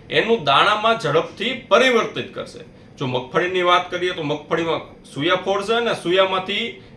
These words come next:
દાણા બંધાવાનું, જે પોપટા બંધાવાની છે, એની શરૂઆત કરશે. આ ઝીરો બાવન ચોત્રીસ અને સ્ટેપ અપનો સાથે ઉપયોગ કરવાથી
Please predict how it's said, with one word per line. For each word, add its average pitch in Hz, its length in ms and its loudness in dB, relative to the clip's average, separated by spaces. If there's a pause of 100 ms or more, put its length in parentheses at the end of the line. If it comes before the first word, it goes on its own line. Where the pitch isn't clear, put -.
દાણા 165 300 6
બંધાવાનું, 185 680 0
જે 196 140 -4
પોપટા 190 440 0
બંધાવાની 170 480 2
છે, - 180 -14
એની 214 320 -4
શરૂઆત 180 640 4
કરશે. - 300 -16 (1300)
આ 165 160 2
ઝીરો 151 260 -2
બાવન 196 240 4
ચોત્રીસ 190 440 -4
અને 185 120 -4
સ્ટેપ 165 320 -2
અપનો 170 220 -4
સાથે 147 360 0
ઉપયોગ 170 380 -4
કરવાથી 156 640 -2